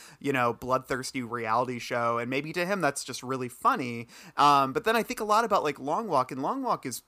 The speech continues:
is, you know, it's got humor, I think, but it's still a pretty bummer of a novel. And, but, like, I'm like, "What is funny in that?" And of course, the first thing I thought of was when the guy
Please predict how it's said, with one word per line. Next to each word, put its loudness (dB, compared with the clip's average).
is, -6
you -2
know, 6
it's 0
got 4
humor, 0
I 2
think, -6
but 0
it's -4
still 0
a 0
pretty -6
bummer -2
of -6
a -4
novel. 0
And, 0
but, 2
like, 6
I'm 2
like, 0
"What -2
is -6
funny -4
in -4
that?" 0
And -4
of -8
course, -4
the -10
first -4
thing -8
I -4
thought 0
of -2
was -6
when -4
the -4
guy 2